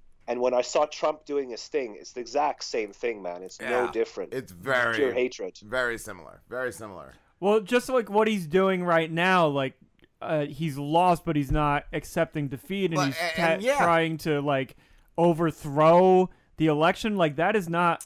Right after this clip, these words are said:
Speaker 3: America at
Speaker 2: And still
Speaker 3: all.
Speaker 2: just
Speaker 3: Like,
Speaker 2: divide. He's
Speaker 3: no,
Speaker 2: always just divided
Speaker 3: yeah,
Speaker 2: people.
Speaker 3: no
Speaker 2: He's
Speaker 3: president has ever done that. Like, you just, you lose, you lose. That's it.
Speaker 2: Yeah.
Speaker 3: New president. Like, you don't try to hold on to this.
Speaker 2: Still fighting.
Speaker 1: No, you're right, Slim. All the adults were, like,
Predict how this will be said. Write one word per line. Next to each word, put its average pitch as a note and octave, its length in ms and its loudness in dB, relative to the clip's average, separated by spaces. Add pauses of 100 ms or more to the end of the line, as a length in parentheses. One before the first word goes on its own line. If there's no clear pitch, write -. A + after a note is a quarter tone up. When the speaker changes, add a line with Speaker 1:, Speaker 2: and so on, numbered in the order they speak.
(120)
Speaker 3:
America D#3 640 0
at B2+ 160 0
Speaker 2:
And C#3+ 100 -8
still C#3+ 140 -2
Speaker 3:
all. F3 220 6
Speaker 2:
just - 140 -2
Speaker 3:
Like, D3+ 100 -2
Speaker 2:
divide. D3 260 4
He's E3 100 0
Speaker 3:
no, F#3+ 120 6
Speaker 2:
always G3+ 360 6
just D#3+ 140 -6
divided C3 400 2
Speaker 3:
yeah, F3 80 4
Speaker 2:
people. D#3+ 120 -4
Speaker 3:
no F#3 200 4
Speaker 2:
He's - 220 -4
Speaker 3:
president E3+ 580 -2
has D3 280 -4
ever E3 300 -2
done E3+ 300 -2
that. B2 280 -2
Like, B2 220 -6
you C#3+ 80 -6
just, C#3 220 -6
you D3 100 0
lose, E3+ 300 2
you E3 80 2
lose. F#3+ 340 6
That's D3+ 240 2
it. F3+ 320 2
Speaker 2:
Yeah. D#3+ 160 0
Speaker 3:
New E3+ 100 6
president. D3+ 540 0
Like, C3 180 -4
you D3 60 -4
don't E3+ 220 0
try E3+ 180 -2
to C#3 80 0
hold D#3 260 -2
on D#3+ 200 2
to C3 80 -2
this. A2+ 420 -10 (340)
Speaker 2:
Still - 400 -8
fighting. D#2 400 -10
Speaker 1:
No, C#3 80 0
you're C#3 180 2
right, D#3+ 240 2
Slim. B2 280 -4
All C#3+ 200 0
the D3 80 0
adults B2+ 440 -2
were, A2+ 140 -8
like, G2+ 380 -8